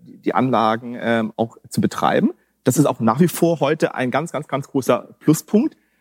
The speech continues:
Gerade wenn wir mal in den Bereich der Produktion schauen, wo dann eine gesamte Produktion an einem, äh, automatischen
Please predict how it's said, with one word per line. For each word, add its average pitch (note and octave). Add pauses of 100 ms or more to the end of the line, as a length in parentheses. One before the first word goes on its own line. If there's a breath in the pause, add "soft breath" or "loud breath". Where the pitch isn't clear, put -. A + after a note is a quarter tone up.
(100)
Gerade B2
wenn C3
wir C3+
mal B2+
in B2+
den A2+
Bereich A#2+
der A2+
Produktion A#2+
schauen, G3
wo C3
dann B2+
eine A#2+
gesamte B2
Produktion C3
an C#3
einem, B2+
äh, A#2+
automatischen A#2+